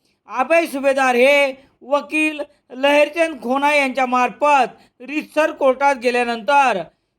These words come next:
सेलू न्यायालयाने दिलेल्या आदेशावरून राजस्थानी मल्टीस्टेटच्या अध्यक्षासह इतर सहा जणांवर गुन्हा दाखल करण्यात आला.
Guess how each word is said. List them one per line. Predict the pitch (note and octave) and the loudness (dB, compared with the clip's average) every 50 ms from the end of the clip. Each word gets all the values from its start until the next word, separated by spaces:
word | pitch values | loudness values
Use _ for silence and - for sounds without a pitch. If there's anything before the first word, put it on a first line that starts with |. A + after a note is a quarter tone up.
| _ _ | _ _
सेलू | - C#4 D#4 D#4+ D#4 E4 F4+ F#4 | -8 -4 -2 0 2 2 2 2
न्यायालयाने | E4+ D#4 C#4+ C#4 C4 C4 B3+ B3 A#3+ A#3+ B3 B3+ C4+ C#4+ C#4+ C#4+ C4+ C4+ - _ _ _ _ - | 2 2 2 2 2 2 2 2 0 0 0 0 0 2 0 0 -2 -4 -10 _ _ _ _ -16
दिलेल्या | F#3+ C4+ C#4 C#4 C#4+ D4+ D4+ D#4 D#4 | -12 -8 -2 0 0 2 2 2 4
आदेशावरून | D#4 D4+ B3+ C4+ C4 B3+ B3+ B3+ B3+ B3+ B3+ B3+ C4 C#4+ D4+ C#4 A#3 G3 F3+ - _ _ _ _ _ _ _ _ - | 2 2 2 2 0 0 2 0 0 0 2 0 0 0 0 -2 -2 -4 -6 -10 _ _ _ _ _ _ _ _ -6
राजस्थानी | A#3 C4 C#4 C#4+ C4+ D#4 D#4+ D4 D#4 C#4+ D4+ D#4+ E4+ F4 | -2 0 2 2 2 2 0 0 0 -2 -2 -2 -2 -4
मल्टीस्टेटच्या | E4+ D#4+ B3+ - A#3+ - B3 - - D4 D4 D#4 D4+ D4+ D#4 C#4 B3+ | 0 0 0 0 0 -4 -8 -6 0 0 2 2 0 0 -2 0 0
अध्यक्षासह | B3+ A3+ G3+ C4+ C4 A#3+ - C4+ B3+ A#3+ - - C4 C4+ C#4 D4 D4+ C#4+ A#3+ G#3 E3+ - - _ _ _ _ _ | 0 0 -2 -2 -2 -2 -2 -2 -2 -2 -2 0 0 2 2 4 4 2 2 0 0 -4 -12 _ _ _ _ _
इतर | B3+ B3+ - C#4+ C#4+ C4+ B3 | -18 -8 -4 -2 0 0 -2
सहा | - - B3+ B3+ C4 C#4 D#4 | -2 -2 -2 0 0 0 0
जणांवर | D#4 D#4 C#4+ C4 B3 B3 B3 C#4 C#4+ C#4 C4 A3+ G3 - - _ _ _ _ _ _ _ - | 0 0 0 0 0 2 2 2 2 2 2 0 -2 -4 -10 _ _ _ _ _ _ _ -18
गुन्हा | G3 C4+ D4 D#4+ D#4+ D#4+ | -10 -4 0 0 0 2
दाखल | D#4 C#4+ C4+ - C4 C4+ | 2 0 0 0 -2 -4
करण्यात | C4+ C4 C4 A#3 A3+ A#3+ B3 B3 B3 | -2 -2 -4 -4 -2 -2 -2 -2 0
आला. | B3+ A#3 A3 G3+ F#3+ F3 E3 | 0 0 0 0 0 -2 -2